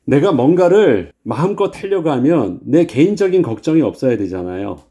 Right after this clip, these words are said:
내 개인적인 걱정은 뭐예요? 먹을 거, 입을 거. 그 다음에 모든 만물들이 자기에게 통제하려 올려고 해도 저들이 뭔가 그들에게도 걱정거리가 없어야 되는데 하나님은요, "생육하고 번성한 땅을 충만하라 약속하시면서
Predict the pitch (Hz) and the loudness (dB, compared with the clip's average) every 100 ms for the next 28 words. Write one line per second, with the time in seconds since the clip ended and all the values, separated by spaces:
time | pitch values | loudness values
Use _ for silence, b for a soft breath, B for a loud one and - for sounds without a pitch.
0 | - 165 180 139 190 190 160 170 113 107 | 0 2 2 2 2 2 2 2 0 -4
1 | 165 170 131 92 92 85 87 98 151 160 | -2 0 -2 -4 -8 -8 -8 -2 -2 0
2 | 135 107 117 107 98 82 _ _ _ - | 0 0 -2 -6 -8 -10 _ _ _ -2
3 | 151 135 151 135 90 _ 110 127 139 160 | 2 4 4 2 -2 _ -8 0 2 4
4 | 160 147 127 156 165 147 151 147 131 139 | 4 4 4 4 4 4 2 0 -2 0
5 | 147 151 214 208 190 151 135 110 123 113 | 2 0 -2 -4 0 2 2 2 0 -2
6 | 113 135 95 - _ - 135 165 165 90 | -2 -4 -6 -12 _ -2 2 4 2 0
7 | - - 123 156 160 131 110 - 151 160 | -6 -6 0 2 4 2 0 -2 2 4
8 | 147 147 139 143 180 170 151 110 - 127 | 2 0 -4 -4 -2 0 0 0 0 0
9 | 113 104 113 127 139 202 185 156 135 185 | 0 -2 -2 -4 -2 2 4 4 4 4
10 | 127 90 - _ - - 226 220 196 190 | 2 -2 -10 _ -6 2 4 2 0 0
11 | - 131 139 160 156 156 151 - 196 190 | 2 2 2 2 2 2 0 -2 -4 -2
12 | 170 160 131 107 - 147 151 147 147 123 | 0 2 0 0 -4 -6 -6 -2 0 0
13 | 120 180 120 - | 0 -2 -2 -6